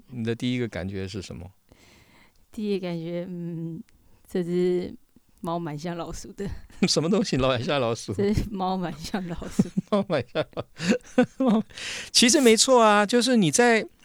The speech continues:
Speaker 1: 除非你是含着金汤匙出生的这个富二代嘛，对吧？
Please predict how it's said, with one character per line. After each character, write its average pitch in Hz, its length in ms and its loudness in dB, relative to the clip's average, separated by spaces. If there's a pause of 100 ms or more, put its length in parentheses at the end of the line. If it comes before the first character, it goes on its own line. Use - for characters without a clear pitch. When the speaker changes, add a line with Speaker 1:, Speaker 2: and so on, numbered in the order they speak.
(240)
Speaker 1:
除 202 180 6
非 247 240 8
你 151 180 6
是 180 140 4
含 135 260 2
着 165 140 6
金 165 220 4
汤 165 200 2
匙 139 160 0
出 139 220 2
生 135 300 2
的 113 260 4
这 135 220 -2
个 120 180 2
富 147 240 2
二 127 160 4
代 120 220 2
嘛， 87 160 -4 (360)
对 131 140 2
吧？ 104 220 0